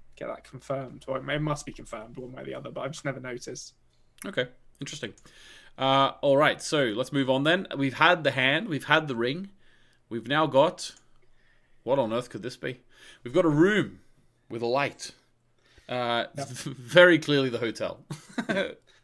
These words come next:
Speaker 1: Room, room number eight at the. Uh, I, I actually no. I guess I'm trying to see where in the ho-, like,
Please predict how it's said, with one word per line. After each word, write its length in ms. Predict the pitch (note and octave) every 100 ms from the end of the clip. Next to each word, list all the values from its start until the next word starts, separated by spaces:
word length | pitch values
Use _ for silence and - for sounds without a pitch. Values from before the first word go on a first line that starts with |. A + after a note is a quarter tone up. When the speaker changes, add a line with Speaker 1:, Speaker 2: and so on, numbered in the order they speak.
| _ _ _ -
Speaker 1:
Room, 340 | C#3+ C#3+ C#3
room 240 | D#3 D3+ D3
number 260 | C#3+ C#3
eight 300 | C3 B2+ - _ _ _ -
at 160 | C3+
the. 300 | C#3+ C3+ C3
Uh, 500 | C3 C3 C3 C3 C3 B2+
I, 60 | D3+ F#3+
I 240 | A3+ G#3+
actually 200 | A3 G#3
no. 100 | G3+
I 80 | D#3+
guess 420 | D#3+ F#3 - - - _ _ _ -
I'm 80 | E3
trying 200 | - A3+
to 40 |
see 120 | - F3+
where 320 | D3+ D#3 D#3
in 80 | D3+
the 80 |
ho-, 280 | D3 D3+ -
like, 320 | D3 C#3 D#3+